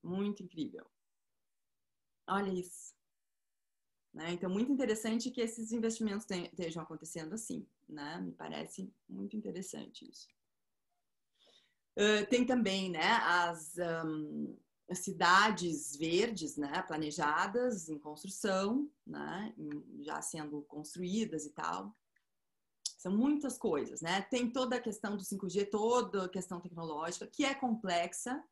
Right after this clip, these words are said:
que é muito complexa, que é algo que, ah, é, é, é um processo agora da humanidade lidar com esse desenvolvimento tecnológico, né? É, que tem complexidades, sem dúvida que tem.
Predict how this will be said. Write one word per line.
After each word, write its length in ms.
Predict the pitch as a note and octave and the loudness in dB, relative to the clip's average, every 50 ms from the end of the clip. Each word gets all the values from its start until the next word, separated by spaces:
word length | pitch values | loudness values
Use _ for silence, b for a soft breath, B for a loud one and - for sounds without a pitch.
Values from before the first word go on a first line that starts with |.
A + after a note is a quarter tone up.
| _ _ | _ _
que 160 | - - G3 | -4 -2 0
é 120 | F3+ F3+ F#3 | 2 2 2
muito 340 | F#3+ F#3+ G3 A#3+ C#4 C#4+ - | 2 2 2 2 2 2 0
complexa, 720 | - F#3 E3+ - E3+ D3+ D3+ D#3+ D#3+ - - G#3+ A#3+ D4+ - b b b b b b b b b _ _ | -8 -10 -8 -6 -6 -6 -6 -8 -10 -10 -8 -8 -8 -8 -10 b b b b b b b b b _ _
que 140 | - A3+ | 2 4
é 60 | G#3+ G#3 | 6 6
algo 720 | G#3 G#3 G3 G3 G3+ G#3 F#3+ - G#3 G#3 G3+ G3 E3 - _ _ _ - _ | 8 8 8 6 6 4 2 0 0 -2 -2 -2 -6 -10 _ _ _ -20 _
que, 420 | - - G3+ G#3+ G#3 G3+ G3 F#3+ | -10 -2 0 0 2 2 2 2
ah, 420 | - D3+ D#3+ D#3 D3 C#3 G#2+ F#2+ - - - | 0 0 0 -2 -2 -4 -6 -10 -14 -14 -10
é, 400 | - C#3 G#2+ A2+ - - - - | -10 -8 -8 -8 -8 -10 -10 -10
é, 440 | - - - - G1+ - - - - _ _ _ _ _ | -10 -10 -10 -12 -12 -12 -14 -14 -18 _ _ _ _ _
é 80 | - F#3+ | -4 -4
um 60 | G#3 | 0
processo 420 | A3 A3+ A3+ A3+ A#3 A3 A#3 C4 | 2 0 0 2 2 0 2 2
agora 200 | B3 A3 A3 A3+ | 0 0 0 0
da 100 | G#3+ A3+ | 0 2
humanidade 520 | A3+ A3 G#3 G#3 F#3+ F#3+ F3+ F#3+ G3+ - G#3+ | 2 2 0 0 2 2 4 4 2 0 -4
lidar 420 | G3+ F#3+ F3+ F3+ D#3+ E3 F#3 G3 | -6 0 4 4 4 4 4 0
com 80 | - G3 | -2 -6
esse 160 | F#3+ - F#3+ | -4 -4 -6
desenvolvimento 500 | F3 F#3 F3+ F#3 F#3 F#3 F#3 F3 F3+ - | -6 -4 -4 -2 -2 -2 -2 -4 -6 -6
tecnológico, 800 | - F#3 F3+ F#3+ F#3+ F#3 E3 D3+ C#3+ C#3 C#3+ C#3+ - _ - - _ _ | -8 -8 -6 -4 -4 -4 -2 -4 -4 -4 -6 -10 -14 _ -20 -20 _ _
né? 280 | - C#3+ C#3+ D3 D#3 F3+ - - _ _ - | -12 -10 -10 -8 -10 -10 -12 -14 _ _ -16
É, 280 | - - - D3 D3+ - - _ _ | -14 -12 -10 -10 -10 -12 -14 _ _
que 320 | - - D#3+ D#3 C#3+ - _ _ | -16 -14 -12 -12 -12 -14 _ _
tem 160 | - F3 F#3 | -6 -6 -4
complexidades, 760 | F#3 G3 G3 - F3+ E3 - - - F3 D#3 E3+ F3+ - - | -4 -6 -6 -6 -8 -8 -10 -8 -4 -2 0 0 -2 -4 -8
sem 380 | - - - - - G3+ G#3+ | -14 -16 -16 -10 -6 -4 -4
dúvida 300 | F#3+ F#3 F3+ F3 F3 F#3 | -2 -2 -4 -4 -6 -10
que 60 | F3+ - | -10 -10
tem. 240 | - - - - | -12 -12 -12 -16